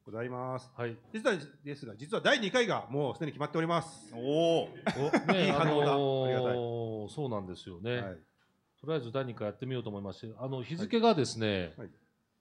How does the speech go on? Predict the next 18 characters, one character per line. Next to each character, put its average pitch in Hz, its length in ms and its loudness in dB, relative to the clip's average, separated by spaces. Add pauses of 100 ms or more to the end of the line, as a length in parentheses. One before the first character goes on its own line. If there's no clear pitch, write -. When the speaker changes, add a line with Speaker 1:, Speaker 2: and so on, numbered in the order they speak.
Speaker 2:
十 214 600 -2
月 202 380 -2 (720)
Speaker 1:
の 101 280 -14
二 117 160 -8
十 101 180 -8
三。 - 180 -16
Speaker 2:
二 202 160 0
十 175 200 2
三 143 200 2
日、 117 200 -2
こ 143 100 -2
れ 135 60 2
何 160 160 8
曜 202 100 8
日 117 80 0
で 90 100 -4
す - 80 -14
か？ - 120 -20